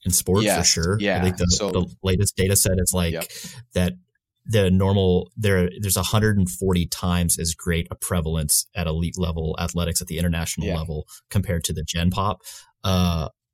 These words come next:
Speaker 1: and I, I, yeah, I guess I was just more curious, like, what's your take on that?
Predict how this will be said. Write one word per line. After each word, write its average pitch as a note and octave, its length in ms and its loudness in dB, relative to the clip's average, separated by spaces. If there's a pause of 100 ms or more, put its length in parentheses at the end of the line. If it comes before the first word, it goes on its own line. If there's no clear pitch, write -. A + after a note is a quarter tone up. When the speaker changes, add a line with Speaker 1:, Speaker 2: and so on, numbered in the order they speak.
(160)
Speaker 1:
and F#2+ 460 0
I, A2 200 -8
I, A2 100 -4
yeah, A#2+ 200 4
I G#2 40 4
guess A2+ 160 2
I C3 40 4
was G#2 80 4
just - 100 0
more F2+ 80 2
curious, F#2 400 2
like, F2+ 140 -2
what's F#2 260 0
your F2+ 120 0
take F2 340 -4
on E2+ 180 0
that? E2+ 280 -4